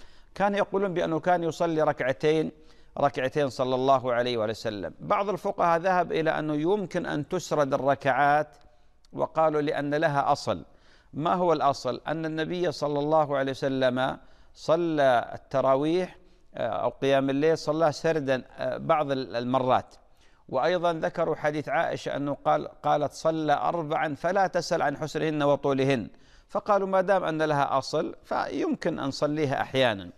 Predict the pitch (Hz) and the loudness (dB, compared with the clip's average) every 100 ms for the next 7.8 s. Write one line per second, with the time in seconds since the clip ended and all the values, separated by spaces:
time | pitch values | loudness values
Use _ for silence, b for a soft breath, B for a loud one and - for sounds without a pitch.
0 | b b b 147 151 175 175 170 190 - | b b b -8 -4 -2 -2 -2 -6 0
1 | 170 156 151 165 165 131 b b b 160 | 2 2 0 0 -2 -4 b b b -4
2 | 190 - 170 147 - 160 170 160 156 151 | -2 -2 -4 -2 0 4 4 4 0 0
3 | 147 151 165 165 165 160 b b b 127 | 2 2 0 0 0 -2 b b b -6
4 | 135 - - 147 151 139 135 127 127 156 | -4 -2 0 0 0 -2 -2 0 2 2
5 | 123 135 135 - 160 156 135 143 135 127 | 4 0 -2 -4 -2 0 2 2 2 2
6 | 131 - 131 139 - 135 135 123 - 123 | 2 0 2 0 -2 -2 0 -2 -4 -2
7 | 135 139 143 147 160 143 139 113 | 0 2 2 2 2 4 4 2